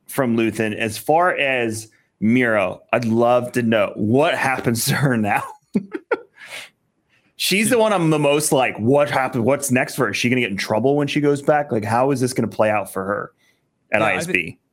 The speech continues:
Speaker 2: I don't know. I think, I think, I think Deidre's definitely gonna get, I think she's gonna get in trouble with this. I think they're gonna see that, like, her, her, in-, like, her want to, like, instead of, like, pressure and,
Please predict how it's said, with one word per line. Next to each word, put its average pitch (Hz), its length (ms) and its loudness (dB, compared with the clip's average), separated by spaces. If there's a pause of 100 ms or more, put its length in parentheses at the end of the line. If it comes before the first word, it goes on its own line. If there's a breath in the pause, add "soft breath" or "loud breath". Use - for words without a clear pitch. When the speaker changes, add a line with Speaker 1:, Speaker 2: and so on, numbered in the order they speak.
(140)
Speaker 2:
I 147 100 -2
don't 190 140 -4
know. 170 120 -2
I 143 60 -4
think, 165 260 -6
I 151 120 -4
think, 165 320 -4 (560)
I 110 80 0
think 156 200 -2
Deidre's 117 360 -2
definitely 107 260 -2
gonna 98 160 -4
get, 92 300 -6 (480)
I 107 100 -6
think 107 160 -6
she's 92 220 -4
gonna 87 220 -4
get 82 420 -8 (340)
in 92 140 -4
trouble 87 340 -4
with 82 180 -6
this. 80 360 -6
I - 20 -8
think 90 160 -6
they're 87 120 -8
gonna 82 140 -6
see 87 220 -6
that, 82 220 -6
like, 85 180 -6
her, 90 380 -6
her, 101 180 -4
in-, 101 220 -6
like, 98 240 -6
her 120 260 -4
want 107 640 -6 (1200)
to, 98 1160 0
like, 87 160 -6
instead 110 240 -2
of, 98 120 -6
like, 101 220 -6 (640)
pressure 123 560 -4 (220)
and, 107 280 -4